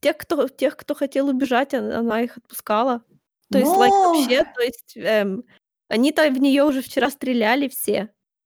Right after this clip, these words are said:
Speaker 1: И она, пока на неё не нападают, сама не, ну, не лезет. Там же был чувак, который так на неё посмотрел и начал пятиться, она ему кивнула, он убежал. <laughs>
Speaker 2: Но всё равно, честно говоря, меня этот момент немножко напряг. Потому что как-то так...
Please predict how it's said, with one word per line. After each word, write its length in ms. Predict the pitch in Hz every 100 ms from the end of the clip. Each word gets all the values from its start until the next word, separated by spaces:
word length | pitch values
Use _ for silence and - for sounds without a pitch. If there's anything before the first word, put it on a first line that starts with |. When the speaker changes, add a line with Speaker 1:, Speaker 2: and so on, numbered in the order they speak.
| _ _ -
Speaker 1:
И 40 | -
она, 240 | 202 233
пока 260 | 339 - 285
на 80 | 285
неё 200 | 285 285
не 120 | 277
нападают, 580 | 277 277 233 262 285 -
сама 380 | 240 240 254
не, 240 | 247 233 247
ну, 480 | 254 247 247 190 196 _ _ _ -
не 120 | 247
лезет. 580 | 285 330 247 220 - - _ _ _ _
Там 120 | 302 359
же 100 | 359
был 140 | 339
чувак, 280 | - 226 220
который 320 | 226 214 202
так 180 | 208 208
на 60 | 220
неё 160 | 233 226
посмотрел 520 | 247 240 247 330 320
и 20 |
начал 280 | 247 262 240
пятиться, 420 | 277 311 285 -
она 120 | 220 233
ему 120 | 226
кивнула, 460 | 226 240 285 302 247
он 100 | 247
убежал. 380 | 240 262 262 -
<laughs> 220 | - - _ _ -
Speaker 2:
Но 200 | 302 302
всё 160 | 302
равно, 320 | 285 277 220
честно 260 | 185 202 202
говоря, 220 | 196 185
меня 200 | 180 185
этот 260 | 180 180 180
момент 580 | 185 185 185 175 185 196
немножко 480 | 175 175 185 -
напряг. 600 | 175 165 165 156 185 - _ _ _ _ _ _
Потому 320 | - 180 180
что 180 | - 196
как-то 280 | 202 202
так... 200 | 202 185